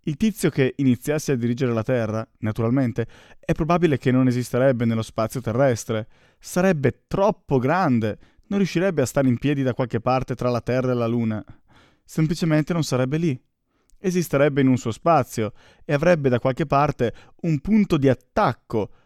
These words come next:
o di comunicazione coincidenti. Ebbene, come si ottiene il proprio spazio?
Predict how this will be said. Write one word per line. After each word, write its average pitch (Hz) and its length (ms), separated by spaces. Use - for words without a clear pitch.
o 190 100
di 185 160
comunicazione 196 840
coincidenti. 165 920
Ebbene, 127 420
come 233 180
si 151 120
ottiene 165 300
il 131 60
proprio 120 220
spazio? 170 680